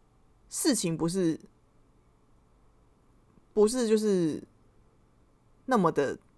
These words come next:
简单。一件事情，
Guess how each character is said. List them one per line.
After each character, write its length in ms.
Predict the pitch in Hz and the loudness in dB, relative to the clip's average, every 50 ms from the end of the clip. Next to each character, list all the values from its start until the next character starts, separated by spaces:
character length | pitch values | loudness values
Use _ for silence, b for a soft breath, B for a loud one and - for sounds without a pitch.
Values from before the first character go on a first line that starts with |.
| _ _ _ _ _ _ _ _ _ _ _ - | _ _ _ _ _ _ _ _ _ _ _ -12
简 380 | - - 165 151 - - - | -6 -4 -2 -2 -2 -6 -4
单。 400 | - 147 135 127 123 156 180 190 - _ _ _ _ _ _ _ _ _ _ | 0 2 2 2 0 -2 -8 -10 -12 _ _ _ _ _ _ _ _ _ _
一 100 | - 208 | -8 -4
件 160 | - 311 285 | -2 0 0
事 200 | 262 - 311 240 | 0 0 0 0
情， 360 | 202 - - 147 - - 180 | -2 -2 -6 -10 -10 -12 -16